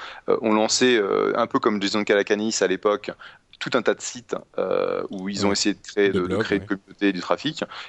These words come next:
Speaker 1: Et puis, euh, ils ont gardé les plus gros et ils ont coupé, euh, ceux qui ne, ceux qui n'avaient
Speaker 2: D'accord.
Speaker 1: pas de, de performance. Et ça marche très bien, en fait.
Speaker 2: Ça marche très, très bien.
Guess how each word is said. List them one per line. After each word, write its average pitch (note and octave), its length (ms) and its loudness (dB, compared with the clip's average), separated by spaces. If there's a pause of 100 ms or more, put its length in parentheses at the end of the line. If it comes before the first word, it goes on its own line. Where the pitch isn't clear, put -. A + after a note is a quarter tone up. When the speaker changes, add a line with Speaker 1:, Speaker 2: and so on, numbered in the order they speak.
(140)
Speaker 1:
Et G2+ 80 4
puis, A#2 320 2
euh, E2+ 140 6
ils E2+ 100 -2
ont F#2+ 60 0
gardé F#2 320 2
les F2+ 80 0
plus - 140 -6
gros G#2 400 4
et F2 40 -2
ils E2+ 140 -4
ont E2+ 40 -8
coupé, - 260 0 (100)
euh, E2 180 -2
ceux - 140 -2
qui - 180 -10
ne, D#2+ 120 -8 (240)
ceux - 160 -8
qui - 120 -12
n'avaient E2+ 140 -2
Speaker 2:
D'accord. F2+ 180 2
Speaker 1:
pas F#2+ 60 0
de, F2 80 -8
de E2 60 -8 (100)
performance. F2 400 -8 (280)
Et G2+ 60 4
ça G2+ 140 2
marche A2 180 0
très F#2 140 0
bien, E2+ 100 -8
en E2 60 -16
fait. - 140 -14 (300)
Speaker 2:
Ça - 100 -12
marche G2 200 -6
très, F#2+ 120 -10
très - 180 -8
bien. A2+ 280 -6